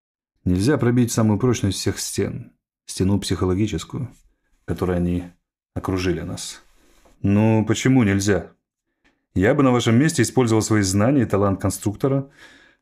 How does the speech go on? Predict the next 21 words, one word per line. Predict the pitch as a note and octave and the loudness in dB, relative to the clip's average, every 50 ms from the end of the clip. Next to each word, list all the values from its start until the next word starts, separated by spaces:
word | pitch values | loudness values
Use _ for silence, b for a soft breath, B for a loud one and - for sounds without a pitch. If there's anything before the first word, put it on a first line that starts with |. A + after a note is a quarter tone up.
| - | -10
чтобы | - - G#2 G#2 | -4 -2 0 0
подготовить | G2+ A2+ G#2+ A2+ B2 A#2+ D#3 C#3 B2 B2+ | 2 2 2 2 2 2 2 2 2 2
наиболее | C3+ C3+ C3+ C#3+ D3 D3+ | 2 2 2 2 2 2
важные | D3 D3+ B2+ G#2 G2 F#2+ | 2 2 2 2 0 0
инструменты | F#2 F2+ - G2+ G2+ A#2 C3+ B2 B2 G#2+ | -2 -2 0 0 2 2 2 2 0 0
для | G2 G2 | 0 0
жителей | F#2 G2+ G2 G#2 G2+ F#2+ F#2+ | 0 0 0 0 0 -2 -2
Торманса. | - G2+ G2 - - - - - - - - _ _ _ _ - | -2 -4 -4 -4 -4 -6 -6 -8 -12 -16 -20 _ _ _ _ -6
Они | - F#2+ F#2 F#2+ F#2+ G2+ | -2 -2 0 0 2 2
им | A#2+ C3 C3 C3+ B2+ - - - | 2 2 2 0 -2 -4 -8 -8
очень | C3 G#2+ G#2+ C3 - - C3 | -4 -4 -4 -4 -4 -4 -4
нужны». | G#2 F#2 F2 E2 E2 D#2+ - - _ _ _ _ _ _ _ _ _ _ _ _ | -2 -2 -4 -4 -6 -8 -10 -12 _ _ _ _ _ _ _ _ _ _ _ _
«И | - G#2+ | -4 -4
что, | - - A#2 G#2 | -2 -2 0 0
по-вашему, | G#2+ G2 G2 G2 - G2 F#2+ | 2 0 0 0 0 -2 0
важнее?» | F#2+ F#2+ F2 F2+ F2 F2+ G2 A#2+ - - _ _ _ _ _ _ _ _ _ _ _ _ _ _ _ _ _ _ _ _ _ _ | 0 0 0 0 0 -2 -2 -4 -8 -12 _ _ _ _ _ _ _ _ _ _ _ _ _ _ _ _ _ _ _ _ _ _
«Первое — | - B2 D3 E3+ F3 F#3 F#3 F3 - - - _ _ - | 2 2 4 4 2 2 0 -2 -4 -6 -14 _ _ -4
индикатор | - G2 F#2 G2 F#2+ A#2 A2 - F#2 | -2 0 0 0 0 0 0 0 0
враждебности. | F2+ F2+ F2 E2 E2+ F2 E2+ E2+ F2+ - - - B2 A#2 - _ | 0 0 -2 -2 -2 -2 0 -2 -2 -4 -4 -6 -8 -8 -10 _
Второе — | - - - F#2 F2+ F2+ F#2+ A2 C3+ C#3 - _ _ _ _ _ _ _ _ | -12 -6 -2 -2 0 0 0 -2 -4 -8 -12 _ _ _ _ _ _ _ _
оружие. | - - G2+ B2+ D3 B2+ - A2+ - | -4 -2 -2 -2 -2 -2 -4 -6 -10